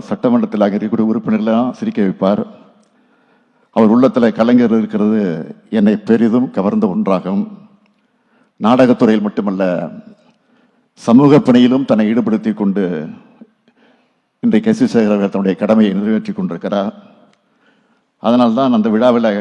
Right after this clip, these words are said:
கலந்து கொண்ட தலைவர் கலைஞர் அவர்கள் சொன்னார்கள், "மருந்து கேப்சூல் போல மக்கள் நல்ல கருத்துக்கள் எடுத்து வைக்கும் விஷயத்துல எம் ஆர் ராதாவுக்கு பிறகு சேகரைத்தான் நான் காண்கின்றேன்" என்று கலைஞர் பாராட்டினார். அன்று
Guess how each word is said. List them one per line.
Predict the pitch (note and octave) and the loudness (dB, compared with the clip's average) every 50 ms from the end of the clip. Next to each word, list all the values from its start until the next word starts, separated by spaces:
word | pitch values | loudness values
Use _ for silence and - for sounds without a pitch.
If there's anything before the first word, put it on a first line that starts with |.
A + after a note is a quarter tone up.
| G2+ - - | -6 -8 -6
கலந்து | G#2+ B2 A#2+ B2 | -2 0 2 2
கொண்ட | A2 G#2+ G2+ - | 2 2 0 0
தலைவர் | G2 F#2+ G2 G2+ G2+ - | 0 -2 -2 -2 -2 -2
கலைஞர் | G2+ G2 A#2 A2+ A2+ A2 G#2 | -2 -2 -2 0 -2 -2 -2
அவர்கள் | F#2+ G2 G2+ A2+ G#2+ G2 F2 D#2+ - - | -4 -4 -4 -4 -6 -6 -8 -10 -8 -6
சொன்னார்கள், | G#2+ G#2 G#2 G2 E2 F2+ D#2 D2 - - _ _ _ _ _ _ _ _ _ _ _ _ _ _ _ _ _ _ _ _ _ _ _ _ | -2 0 0 -2 -2 -4 -10 -14 -16 -20 _ _ _ _ _ _ _ _ _ _ _ _ _ _ _ _ _ _ _ _ _ _ _ _
"மருந்து | - G2 G#2+ B2 C3+ C#3 C#3+ C#3+ C3+ C3 A#2 A2+ B2 C#3+ - - - | 0 2 2 4 4 2 2 2 2 2 2 0 0 -4 -6 -8 -4
கேப்சூல் | - A2+ A2 A2+ - A2 G#2 G#2 | -2 -2 -2 -2 -4 -6 -4 -4
போல | G#2 G2+ G2+ A#2+ A2+ G2+ F#2 F#2 F#2 - A2+ - - F#2+ G2 | -4 -4 -2 -2 -2 -2 -4 -6 -10 -14 -18 -8 -2 0 0
மக்கள் | G#2+ G#2+ - C#3 B2 B2 | 0 2 0 0 2 2
நல்ல | A2+ A2 A#2+ A#2+ A2+ A#2+ | 2 2 0 0 -2 -2
கருத்துக்கள் | A2 A2 - A#2 G#2 A#2 G#2 G2+ | -4 -2 -4 -4 -4 -2 -2 -2
எடுத்து | G2+ A2+ A2 A2 | -4 -4 -4 -4
வைக்கும் | A2 G#2 A2 G#2+ F#2 | -6 -4 -6 -8 -8
விஷயத்துல | - G#2 G2+ F#2 - G2 G#2 G2+ F#2 F2 D#2 - - - _ _ _ _ _ _ _ _ _ _ _ _ _ _ _ _ _ _ _ _ - | -6 -8 -8 -8 -8 -6 -6 -6 -6 -6 -8 -12 -16 -20 _ _ _ _ _ _ _ _ _ _ _ _ _ _ _ _ _ _ _ _ -6
எம் | G#2+ A2+ C3 C#3 C#3 | -4 -2 0 2 2
ஆர் | C3+ B2+ | 2 2
ராதாவுக்கு | B2+ A2 A2+ A2+ A2+ A2 - A2 - | 2 2 2 2 2 0 -2 -2 -2
பிறகு | A#2+ A#2+ A#2+ A2 B2+ - | 0 0 0 0 -2 -2
சேகரைத்தான் | - A2 A2 A2 A2+ A2 A2+ A2 - A#2+ A#2+ A#2+ A#2 | -2 -2 0 0 0 0 0 0 0 0 0 0 -2
நான் | G2+ F#2+ G2 - | -4 -4 -4 -4
காண்கின்றேன்" | F#2+ G2 G#2+ G#2 G#2+ G#2 G2 G2+ G2+ F#2+ G2 - - - | -2 -2 0 0 -2 0 0 0 -2 -2 -4 -6 -8 -8
என்று | G2 G2 A2+ A2 | -6 -4 -4 -4
கலைஞர் | - G2 G#2+ G#2 G#2 - - - | -2 0 0 0 0 -2 -2 -2
பாராட்டினார். | F2+ F#2+ F#2 G2 - G2 G2 F#2+ F#2 F2+ E2+ | -2 -2 -2 -2 -4 -6 -8 -6 -6 -6 -8
அன்று | D2+ - | -10 -14